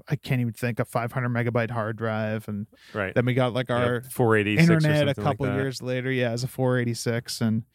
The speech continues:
Speaker 2: Yeah.
Speaker 1: and, uh, I used to dick around on that, you know, looking up
Speaker 2: <laughs>
Speaker 1: game tutorials for my Sega Genesis at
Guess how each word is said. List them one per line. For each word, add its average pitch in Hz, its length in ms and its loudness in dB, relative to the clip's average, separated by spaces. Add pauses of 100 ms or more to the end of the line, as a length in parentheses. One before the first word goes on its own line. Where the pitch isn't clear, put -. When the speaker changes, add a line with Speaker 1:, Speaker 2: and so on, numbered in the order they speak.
(100)
Speaker 2:
Yeah. 87 240 -4 (640)
Speaker 1:
and, 139 180 6
uh, 139 260 6 (120)
I 156 80 0
used 151 160 -2
to 143 240 0 (420)
dick 147 180 -4
around 135 360 -2
on 131 160 0
that, 123 400 -2
you 123 80 -6
know, 120 180 -2
looking 127 240 -2
up 120 160 -2
Speaker 2:
<laughs> 131 320 -4
Speaker 1:
game 127 380 -2
tutorials 123 840 0
for 120 140 -4
my 120 200 0
Sega 123 420 -2
Genesis 120 640 -2
at 104 120 -4